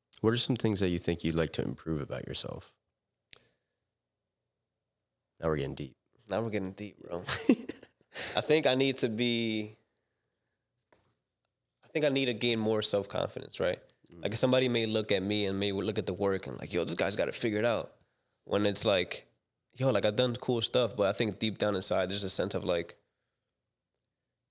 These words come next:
Speaker 2: "Yo, like, what?" Like, you know, like, I'm just, like, juggling, like, in the air, and, like, at some point, somebody's gonna tip me, and, like, all the balls are gonna,
Speaker 1: Mm.
Speaker 2: are gonna fall. So, <sighs> to me, I think it's understanding that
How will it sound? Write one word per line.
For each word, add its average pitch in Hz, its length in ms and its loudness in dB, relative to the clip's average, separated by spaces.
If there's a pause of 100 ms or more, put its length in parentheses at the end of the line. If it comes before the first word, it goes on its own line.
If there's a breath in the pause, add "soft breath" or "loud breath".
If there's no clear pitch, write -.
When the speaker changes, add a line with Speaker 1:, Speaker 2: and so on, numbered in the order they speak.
Speaker 2:
"Yo, - 160 -6
like, - 220 -2
what?" - 280 -2
Like, - 440 -4 (160)
you 127 80 -4
know, 123 160 2
like, 104 320 -4 (200)
I'm 117 100 -14
just, 107 140 -2
like, 98 140 0
juggling, 98 560 0 (100)
like, 85 240 -8
in 104 100 -2
the - 100 0
air, 92 140 2
and, 92 80 0
like, 82 100 -2
at 87 100 0
some 95 200 0
point, 92 220 -2
somebody's 92 240 -2
gonna 87 120 -2
tip - 240 -2
me, - 120 -6
and, - 80 -4
like, 85 140 -4
all 87 100 0
the 82 80 -4
balls 82 300 0
are - 60 -4
gonna, 92 320 -4 (220)
Speaker 1:
Mm. 82 240 -20
Speaker 2:
are - 20 -18
gonna 98 160 -2
fall. 76 460 -2
So, 87 360 -2 (1160)
<sighs> - 260 -4
to 107 100 0
me, 117 180 4
I 110 60 4
think - 560 0 (1160)
it's - 180 0 (120)
understanding 107 560 2
that 85 360 0